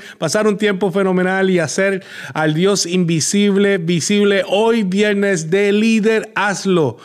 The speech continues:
porque si eres líder, hazlo. Nuestro tema de hoy es control versus crecimiento. Controlamos porque no confiamos. Y no confiamos porque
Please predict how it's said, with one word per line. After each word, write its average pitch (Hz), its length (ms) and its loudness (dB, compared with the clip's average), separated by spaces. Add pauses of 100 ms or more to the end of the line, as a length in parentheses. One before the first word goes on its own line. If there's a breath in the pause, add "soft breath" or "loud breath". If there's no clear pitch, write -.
(140)
porque 120 280 -6
si 156 160 -2
eres 160 300 0
líder, 190 640 0 (180)
hazlo. 135 540 -6 (300 loud breath)
Nuestro 123 320 -6
tema 170 380 0
de 160 80 0
hoy 190 180 2
es 196 220 -2
control 165 640 -2
versus 151 520 -4
crecimiento. 127 720 -4 (760 loud breath)
Controlamos 208 880 0 (180 loud breath)
porque 165 380 0
no 165 200 0
confiamos. 139 640 -4 (680 loud breath)
Y 135 140 0
no 185 120 0
confiamos 240 640 0
porque 175 580 -2